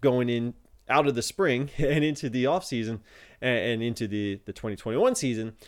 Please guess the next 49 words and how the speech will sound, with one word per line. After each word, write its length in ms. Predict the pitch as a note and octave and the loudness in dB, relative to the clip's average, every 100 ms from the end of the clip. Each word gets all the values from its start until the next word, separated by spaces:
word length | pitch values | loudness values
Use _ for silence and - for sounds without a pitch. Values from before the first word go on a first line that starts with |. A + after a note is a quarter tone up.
| - - | -20 -14
which 400 | B2 A#2+ - - - - - | -2 -2 -2 -10 -16 -18 -2
tentatively 400 | F3+ D3 A2 A2 | 0 2 2 0
is 80 | |
scheduled 320 | - A2+ G#2+ G#2 | 0 0 0 -4
to 60 | |
start 240 | - A2 G#2 | -2 -2 0
with 80 | |
that 160 | G#2 G2+ | 0 -2
week 120 | A2 | -2
one 200 | G#2+ G#2+ | -4 -4
game 280 | G2+ G#2 G#2 - - | -4 -4 -6 -12 -8
at 220 | A#2 A2+ | -2 -2
Wisconsin, 520 | G2+ - F3+ E3 A2+ F#2+ | -2 -6 -4 -4 -6 -4
but 240 | G2+ - | -6 -4
we'll, 220 | G#2+ F#2+ - - | -6 -4 0 2
<laughs> 140 | - | 2
we'll 140 | C3+ B2+ | 0 -2
see 160 | - | 0
what 100 | B2 | 0
the 80 | - | -2
schedule 320 | - B2+ A2 | -2 -2 0
is 60 | A2 | -4
looking 200 | B2 B2+ | -4 -2
like, 220 | A2 G#2 - - - - | -2 -4 -8 -18 -18 -6
uh, 160 | A2 G#2+ | -2 0
when 140 | A2+ | 0
we 80 | G#2+ | -2
get 60 | G#2+ | 0
a 40 | |
little 160 | G#2 F#2+ | 0 0
bit 120 | F2 | -4
closer 300 | A#2+ A2+ G2+ | -4 -6 -6
to 80 | G2+ | -6
that 160 | F2+ | -6
time, 240 | - F2+ F#2 | -6 -10 -10
time. 340 | - A2+ G2 E2+ | -6 -4 -4 -2
But 260 | A#2 G#2+ - - - _ _ _ _ - - | 0 0 -4 -20 -20 _ _ _ _ -18 -4
I 60 | C#3+ | 0
do 140 | D3+ | 2
think 280 | - C3+ A#2+ | 4 2 4
that 240 | A#2+ G#2+ - - - | 4 4 -2 -20 -8
as 100 | - | -4
far 160 | C3+ A#2+ | 0 0
as 60 | |
the 80 | - | 0
quarterback 380 | - C#3 B2 A2+ | -2 0 0 -2
situation 500 | A#2 - A2+ G#2+ G2+ | -6 -6 -6 -6 -8
is 80 | - | -10
concerned, 480 | G2+ - A#2 A2 | -8 -4 -4 -4